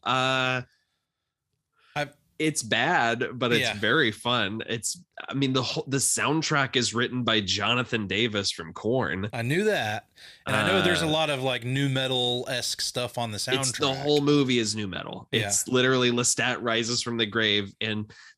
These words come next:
Speaker 1: I think you will enjoy some of the jokes that I make in this episode because I'm just like, "He slept for
Speaker 2: <laughs>
Speaker 1: two hundred years in New Orleans. He slept through the birthplace of jazz." And he wakes up because he hears a Taproot B-side. <laughs> Like,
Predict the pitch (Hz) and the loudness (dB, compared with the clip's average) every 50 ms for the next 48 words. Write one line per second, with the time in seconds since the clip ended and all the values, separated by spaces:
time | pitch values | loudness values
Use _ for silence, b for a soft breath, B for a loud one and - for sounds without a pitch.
0 | _ - - _ _ _ - 113 120 113 - - - 190 220 208 - - 214 220 | _ -20 -20 _ _ _ -18 -16 -16 -16 -8 0 2 2 2 2 0 -2 0 0
1 | 226 220 - 254 254 247 233 220 190 170 147 135 123 117 113 131 117 120 120 120 | 0 -2 -2 -2 0 2 2 4 4 4 2 0 -2 -2 0 0 2 2 2 0
2 | 117 117 - 143 131 123 123 117 110 104 113 104 101 - 113 104 101 95 - - | 0 0 0 -2 -2 -2 -4 -6 -6 -6 -6 -6 -4 -4 -2 -2 -2 -2 -4 -4
3 | - 107 98 101 95 92 92 95 92 90 - 101 92 90 92 - - 92 90 - | -4 -4 -2 -2 -2 -2 -2 -2 -2 -2 -2 -4 -4 -2 -4 -2 -2 -4 -4 -4
4 | - 76 - - 101 90 87 85 90 98 113 101 107 107 107 104 110 - - 117 | -6 -6 -4 -2 0 0 0 -2 -2 -4 -4 -2 -2 -2 -2 -2 -4 -2 0 0
5 | 110 101 - 139 139 135 - - 160 143 - - 135 143 131 - - - 214 208 | 0 2 2 2 2 4 2 2 0 0 -2 -2 -4 -4 -4 -4 -4 -2 0 2
6 | 220 202 202 208 180 185 156 135 127 117 110 107 101 104 107 - b b b b | 2 2 0 0 0 0 0 2 2 2 2 2 2 0 -2 -4 b b b b
7 | _ _ _ _ _ _ _ _ - 143 165 190 202 202 190 180 165 139 139 143 | _ _ _ _ _ _ _ _ -2 0 0 2 4 6 6 6 6 6 6 4
8 | 143 135 117 95 85 82 87 - 117 113 - - - 127 139 139 - - 147 147 | 4 4 2 0 -2 -6 -6 -6 -4 -2 -2 -2 0 0 0 -2 0 2 2 4
9 | 131 123 113 110 - _ - 139 151 170 185 - - - - 185 170 165 170 - | 4 4 2 -2 -2 _ 2 2 4 4 2 0 -4 -4 0 2 2 2 2 2
10 | 160 143 123 107 104 107 104 107 107 117 127 120 107 87 78 82 90 101 104 - | 0 0 -2 -4 -6 -6 -4 -2 0 0 0 0 0 -2 -2 -4 -4 -4 -6 -6
11 | b b b b b b b - 127 123 120 143 160 156 147 160 151 - - - | b b b b b b b -2 -2 0 2 4 4 4 4 4 2 2 2 0
12 | 156 147 135 117 107 131 120 - - 135 117 131 156 170 156 151 151 131 113 104 | 0 0 -2 -2 -4 -6 -6 -4 -4 -4 0 0 2 2 2 2 2 2 2 0
13 | 98 - - - 156 165 156 143 - - 113 117 104 - 92 - 113 104 101 - | -2 -4 -4 -4 -2 -2 -2 -2 -4 -4 -4 -4 -4 -4 -4 -4 -2 -2 0 0
14 | - - 92 - 87 95 95 101 - - - - 208 - - - - - | 0 0 0 0 -2 -4 -2 0 0 2 2 2 2 2 2 2 2 2